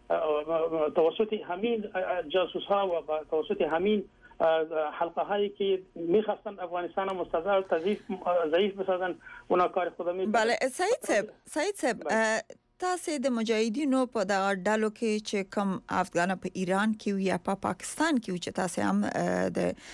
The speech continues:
Speaker 2: رهبرۍ په سطحه، اه، د مجاهدینو په صفوفو کې وي، اه، هیڅ داسې کومه نقطه نشته ده چې د مجاهدینو په اوو ډلو تقسیمېدو یا د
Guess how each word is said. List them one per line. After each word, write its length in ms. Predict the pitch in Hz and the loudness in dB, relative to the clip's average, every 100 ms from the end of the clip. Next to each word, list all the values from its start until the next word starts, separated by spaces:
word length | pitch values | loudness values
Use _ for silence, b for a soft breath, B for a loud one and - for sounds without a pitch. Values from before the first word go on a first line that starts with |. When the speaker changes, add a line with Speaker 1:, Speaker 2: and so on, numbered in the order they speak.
| B 196 196 | B 0 2
Speaker 2:
رهبرۍ 420 | 202 185 190 190 | 2 2 2 0
په 80 | 208 | -2
سطحه، 500 | 196 - 311 220 175 B B B | -4 0 0 0 -2 B B B
اه، 360 | - 180 165 165 - - | -2 2 2 0 -4 -8
د 140 | 170 | -2
مجاهدینو 580 | 190 185 180 180 180 180 | 0 0 2 2 0 -2
په 100 | 170 | -2
صفوفو 420 | 170 196 - - | -2 -4 -4 -4
کې 120 | 208 214 | -2 0
وي، 400 | 196 226 202 151 B B B B - | 2 2 2 -2 B B B B -6
اه، 120 | 214 220 - _ _ - | -4 -4 -10 _ _ 0
هیڅ 520 | 349 381 - - 226 | 2 0 -4 -8 -2
داسې 300 | 254 262 269 262 | 0 0 -2 -2
کومه 200 | 247 233 | 0 2
نقطه 440 | 220 214 - 285 | 0 -2 -2 0
نشته 460 | 240 226 294 - 269 | 2 0 0 0 2
ده 160 | 269 | 2
چې 120 | 254 | 0
د 120 | 233 214 | -2 0
مجاهدینو 760 | 208 196 185 190 220 214 208 | 2 2 2 2 2 2 0
په 140 | 202 | 0
اوو 340 | 202 196 294 254 | 0 2 4 4
ډلو 240 | 214 208 | 2 2
تقسیمېدو 800 | 190 208 - 220 190 180 208 196 | -2 -6 -4 -2 0 2 2 4
یا 140 | 185 | 2
د 100 | 190 | 2